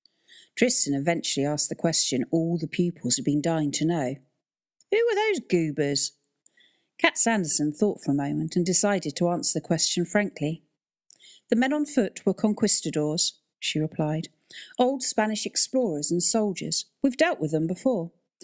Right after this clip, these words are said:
The ones on horseback are fairly new to us, but I suspect they're crusading knights. They lived about eight or nine hundred years ago. This is only the second time we've encountered them outside their own canvas."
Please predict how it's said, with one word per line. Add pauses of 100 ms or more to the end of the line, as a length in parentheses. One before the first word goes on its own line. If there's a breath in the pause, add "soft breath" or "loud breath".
(200 loud breath)
The
ones
on
horseback
are
fairly
new
to
us, (220 loud breath)
but
I
suspect
they're
crusading
knights. (320)
They
lived
about
eight
or
nine
hundred
years
ago. (440 soft breath)
This
is
only
the
second
time
we've
encountered
them
outside
their
own
canvas."